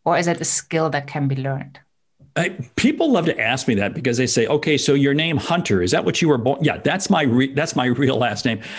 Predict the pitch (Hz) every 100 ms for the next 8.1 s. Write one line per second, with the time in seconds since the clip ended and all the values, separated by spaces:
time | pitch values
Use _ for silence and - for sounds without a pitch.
0 | 139 190 269 302 240 123 - 214 302 359
1 | - - 196 196 151 139 107 123 131 131
2 | 127 117 95 - _ _ _ _ - 120
3 | 95 90 127 110 113 - _ - 202 233
4 | 180 120 127 123 98 - - 117 104 -
5 | - - - 135 110 107 - 196 196 185
6 | 156 - 120 123 131 135 131 - 104 -
7 | - - - 143 117 98 - 117 110 120
8 | 113